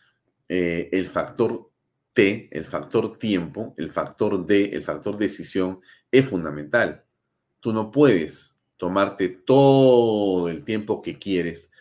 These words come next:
para ver si realmente ahora sí se debe hacer. No, no puedes esperar, porque, eh, eh, las cosas en el Perú, en esta circunstancia en la que estamos, no se van a resolver solas. No se van a resolver solas.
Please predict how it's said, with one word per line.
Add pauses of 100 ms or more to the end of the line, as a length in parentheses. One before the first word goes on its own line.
(180)
para
ver
si
realmente
ahora
sí
se
debe
hacer. (400)
No, (480)
no
puedes
esperar,
porque, (440)
eh,
eh,
las
cosas
en
el
Perú, (580)
en
esta
circunstancia
en
la
que
estamos,
no
se
van
a
resolver
solas. (600)
No
se
van
a
resolver
solas.